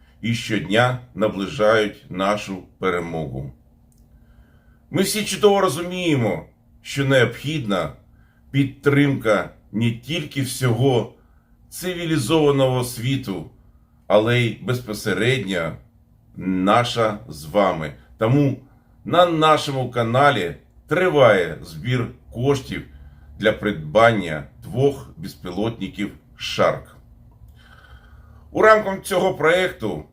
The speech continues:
ми звернулися до відомого українського військового кореспондента Андрія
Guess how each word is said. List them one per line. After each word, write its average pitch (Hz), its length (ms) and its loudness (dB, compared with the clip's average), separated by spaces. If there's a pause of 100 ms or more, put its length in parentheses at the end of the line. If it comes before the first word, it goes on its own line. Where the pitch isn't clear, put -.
(160)
ми 127 380 0 (100)
звернулися 135 920 0
до 127 560 0 (360)
відомого 127 1080 2 (500)
українського 135 1300 0 (880)
військового 175 1040 2
кореспондента 120 1400 0 (540)
Андрія 104 800 -2